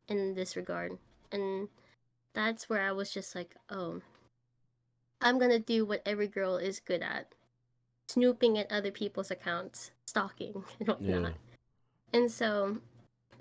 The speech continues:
Speaker 1: I went
Speaker 2: Well, so
Speaker 1: to
Speaker 2: it's true. <laughs>
Speaker 1: my ex-, <laughs> my ex-girl-, like, my ex's, like, girlfriend's account.
Speaker 2: Yeah.
Speaker 1: And I saw in her bio there was a white dove next to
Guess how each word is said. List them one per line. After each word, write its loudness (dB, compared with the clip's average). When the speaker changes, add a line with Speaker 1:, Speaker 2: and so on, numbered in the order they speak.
Speaker 1:
I 6
went 6
Speaker 2:
Well, 2
so 6
Speaker 1:
to 8
Speaker 2:
it's -8
true. -4
<laughs> -4
Speaker 1:
my 2
ex-, -4
<laughs> 4
my 6
ex-girl-, 0
like, 2
my 6
ex's, -2
like, -6
girlfriend's 0
account. 0
Speaker 2:
Yeah. -2
Speaker 1:
And 0
I 4
saw 2
in 2
her 2
bio -2
there -2
was 2
a 2
white 0
dove -2
next -2
to -4